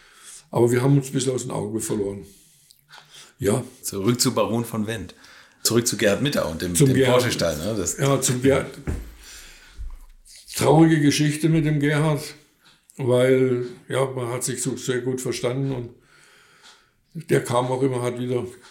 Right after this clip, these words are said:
Speaker 1: irgendwelche, irgendwelche Dinge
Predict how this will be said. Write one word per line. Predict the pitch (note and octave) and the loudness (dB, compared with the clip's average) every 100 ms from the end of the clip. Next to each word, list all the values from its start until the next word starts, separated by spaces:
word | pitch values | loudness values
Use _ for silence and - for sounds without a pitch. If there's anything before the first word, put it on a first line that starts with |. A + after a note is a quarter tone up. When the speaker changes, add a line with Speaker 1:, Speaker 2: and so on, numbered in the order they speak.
| - | -14
Speaker 1:
irgendwelche, | F#3+ C3+ C3 C3 B2+ B2+ - - - | -2 0 0 -2 -2 -2 -8 -12 -16
irgendwelche | - D3+ D3 D3 C#3 C#3 | -4 0 2 2 0 0
Dinge | - - D#3+ E3+ - | -2 4 4 4 0